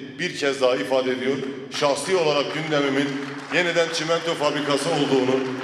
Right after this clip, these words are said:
tekraren fabrika sahiplerine de hatırlatıyor. Onları koruyanları, kollayanları, kardeşlerimize zulmedenleri de burada barındırmayacağımızı ne pahasına olursa olsun,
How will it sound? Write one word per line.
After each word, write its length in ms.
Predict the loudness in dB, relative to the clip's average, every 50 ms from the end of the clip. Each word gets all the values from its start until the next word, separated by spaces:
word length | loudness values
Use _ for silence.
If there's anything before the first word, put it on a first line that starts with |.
| -8 -10 -4 0
tekraren 460 | 0 0 2 2 2 2 2 2 0
fabrika 460 | 0 0 0 0 0 0 2 2 2
sahiplerine 600 | 2 4 2 2 2 2 0 -2 -2 0 0 0
de 40 | 2
hatırlatıyor. 680 | 2 0 0 -2 -4 0 0 -2 -2 -2 -2 -2 -2 -4 -6 -12 -14 -14 -16 -16 -16 -6 -4
Onları 340 | -2 0 2 2 2 2 2 -2 0
koruyanları, 680 | 0 0 2 2 2 2 2 2 0 0 0 -2 -4 -2
kollayanları, 680 | -2 -2 0 0 2 2 2 2 2 0 0 0 -2 -4 -6 -10 -12 -14 -14 -10 0
kardeşlerimize 800 | 0 0 2 2 -2 -4 -4 -2 -2 -2 -2 -4 -4 -4 -4 -4
zulmedenleri 720 | -2 -4 -6 -2 -2 0 2 2 2 2 2 0 0 0
de 220 | 0 0 0 0 -2 -4 -10 -12 -14 -16 -16 -12 -6
burada 360 | 0 2 2 2 2 0 0
barındırmayacağımızı 1080 | 0 0 0 0 -2 -2 -4 -2 -2 0 0 0 0 0 -2 -2 -2 -4 -6 -6 -6 -6 -2
ne 120 | -2 -2 -2
pahasına 500 | -4 -4 -4 -2 -2 -2 -4 -2 0 2
olursa 320 | 2 2 0 -6 -6 -6
olsun, 360 | -8 -8 -8 -8 -8 -8 -8